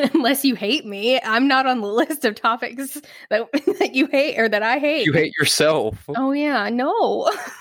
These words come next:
Speaker 1: <laughs>
Speaker 2: Oh, that would be some, uh, fucking meta shit if we had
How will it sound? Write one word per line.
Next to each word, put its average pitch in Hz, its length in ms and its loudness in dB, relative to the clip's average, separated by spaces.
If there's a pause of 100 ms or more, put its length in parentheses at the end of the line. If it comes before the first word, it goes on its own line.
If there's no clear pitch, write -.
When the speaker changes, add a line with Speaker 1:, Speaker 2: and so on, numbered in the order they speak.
(120)
Speaker 1:
<laughs> 269 160 2 (680)
Speaker 2:
Oh, 156 100 4
that 175 140 4
would 214 140 -2
be 151 160 2
some, 113 320 0
uh, 110 220 4 (280)
fucking 110 300 -2
meta 123 240 2
shit - 320 0
if 110 180 -2
we 127 120 2
had 113 220 0